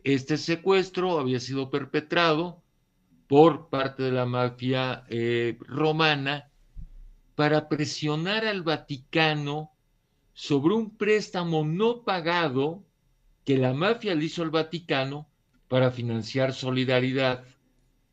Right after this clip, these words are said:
Ojo, es una fecha importante, muy importante, mil novecientos ochenta y tres. Se siguieron pesquisas y pesquisas y pesquisas, y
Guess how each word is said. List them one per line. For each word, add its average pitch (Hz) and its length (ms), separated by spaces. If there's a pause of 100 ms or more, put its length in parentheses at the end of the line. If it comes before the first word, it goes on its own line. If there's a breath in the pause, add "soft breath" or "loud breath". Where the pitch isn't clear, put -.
(340)
Ojo, 131 640 (420)
es 165 520
una 139 380
fecha 143 600
importante, 127 1080
muy 131 200
importante, 120 680
mil 120 160
novecientos 107 480
ochenta 82 380
y 71 60
tres. - 500 (1300)
Se 175 240
siguieron 214 800 (160)
pesquisas 165 880
y 131 40
pesquisas 131 880
y 123 60
pesquisas, 113 960 (840)
y 185 400